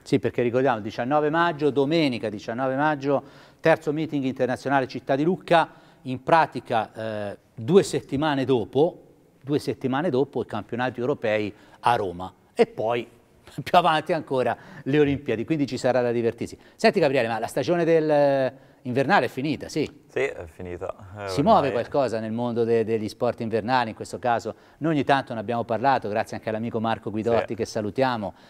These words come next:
Speaker 1: perché il biathlon, lo dico subito, è una disciplina che io personalmente considero meravigliosa. Da noi forse ora un pochino di più è conosciuta, grazie anche a Lisa Vittozzi,
Speaker 2: Sì.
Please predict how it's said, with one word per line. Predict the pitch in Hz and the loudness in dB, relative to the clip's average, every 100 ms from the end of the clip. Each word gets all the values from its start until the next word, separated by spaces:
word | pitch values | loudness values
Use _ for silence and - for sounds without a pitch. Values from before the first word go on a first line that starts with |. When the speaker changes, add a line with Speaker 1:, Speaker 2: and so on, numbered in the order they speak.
| _ | _
Speaker 1:
perché | - - | -12 -6
il | 117 | -2
biathlon, | 104 156 127 120 110 | 2 2 2 -2 -4
lo | 107 | -4
dico | 113 120 | -4 -4
subito, | - 143 139 117 101 - - - - | -2 0 0 0 -2 -2 -12 -20 -16
è | - 104 | -4 -2
una | 117 | 0
disciplina | 117 - 123 123 | -2 -4 -2 -2
che | 104 | 0
io | 110 | -2
personalmente | 104 - 110 107 127 127 | -4 -2 -2 0 -2 -2
considero | 104 101 - 110 101 104 104 98 - - - | -4 -6 -8 -6 -2 0 0 0 -4 -12 -6
meravigliosa. | 117 147 127 117 104 104 98 95 92 | -2 0 0 -2 -4 -4 -4 -6 -4
Da | 110 | -2
noi | 131 123 | 0 -2
forse | - 120 - 107 101 - - - _ - | -2 -6 -2 -2 -2 -6 -20 -20 _ 2
ora | 151 | 2
un | 120 | 2
pochino | 120 120 123 | -2 -2 -2
di | 117 | 0
più | 135 | 0
è | 117 | -2
conosciuta, | 117 101 - 127 - | -2 -6 -4 -2 -2
grazie | 90 104 95 - 104 | 0 2 0 -2 -8
anche | - | -6
a | |
Lisa | 98 101 101 | -6 -4 -4
Vittozzi, | 92 - 120 117 101 - 110 104 | -6 -2 0 2 0 -4 -4 0
Speaker 2:
Sì. | 113 | 0